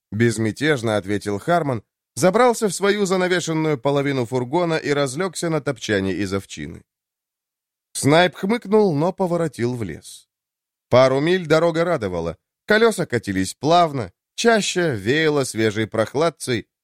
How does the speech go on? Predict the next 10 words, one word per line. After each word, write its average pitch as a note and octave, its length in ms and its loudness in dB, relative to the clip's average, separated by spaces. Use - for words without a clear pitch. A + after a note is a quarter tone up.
щебетали G3 520 2
птицы. - 500 -10
Пару C#3+ 260 6
раз E3 220 2
поперек D3 440 0
дороги E3+ 300 0
попадались E3 580 0
высохшие D#3 580 0
упавшие D3 540 2
стволы, E3 540 0